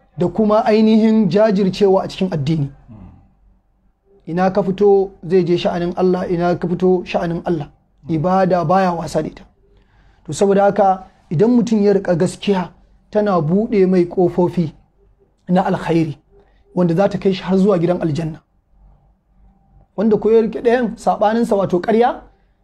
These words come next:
to za ta kai shi har zuwa ga wuta. Wa iyaz billah. Saboda haka wannan hadisi ya nuna mana matsayin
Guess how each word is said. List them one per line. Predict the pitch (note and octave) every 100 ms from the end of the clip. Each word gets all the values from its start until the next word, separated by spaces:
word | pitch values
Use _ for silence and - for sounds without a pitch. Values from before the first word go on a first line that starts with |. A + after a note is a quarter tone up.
| _
to | - E3+
za | G3
ta | F#3
kai | G3+
shi | F3+
har | F3+
zuwa | F3+ F3
ga | F3+
wuta. | C#3+ - _ _ -
Wa | F#3
iyaz | F3 D#3+ D3+
billah. | D#3 - - _ C3+ G2+ F#2 _ _ _ _ _ _
Saboda | G3 G3
haka | G3 G3
wannan | G3+ G3+ F#3
hadisi | E3+ G3+ G3+ F#3+ - _ _ _ _ _ _ _ _ _ _ _ -
ya | E3+ F#3+ G3+
nuna | G#3 A3+ G#3+ F#3+
mana | G3 F#3+
matsayin | F#3 F#3+ - A3+ A3+ A3